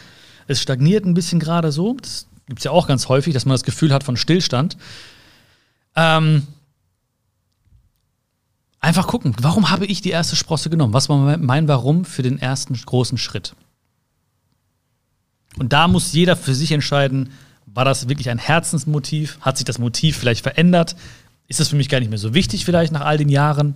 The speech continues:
oder Monaten oder Wochen, was auch immer? Und wenn du bereit bist und sagst, „Okay, ich gehe weiter, das ist ein sehr, sehr starkes Motiv gewesen“,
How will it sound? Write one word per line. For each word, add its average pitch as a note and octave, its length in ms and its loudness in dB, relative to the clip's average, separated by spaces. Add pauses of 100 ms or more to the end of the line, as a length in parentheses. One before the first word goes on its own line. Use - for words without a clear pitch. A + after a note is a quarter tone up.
(160)
oder C#3+ 180 4
Monaten C#3 500 2
oder B2+ 200 0
Wochen, C3+ 260 0
was C3 140 -2
auch A#2 120 -4
immer? C#3+ 300 2 (880)
Und G2+ 140 -10
wenn F#3 160 4
du A#3+ 80 4
bereit D#3+ 380 0
bist - 260 -8 (360)
und A#2 100 -6
sagst, A#2+ 300 -2
„Okay, - 360 -6
ich - 140 -8
gehe A2+ 140 -2
weiter, D3 300 0
das - 220 -8
ist A2+ 80 -6
ein A2 160 -4
sehr, B2 160 0
sehr B2 80 0
starkes C3+ 420 -4
Motiv D3 340 -2
gewesen“, D#3+ 520 -2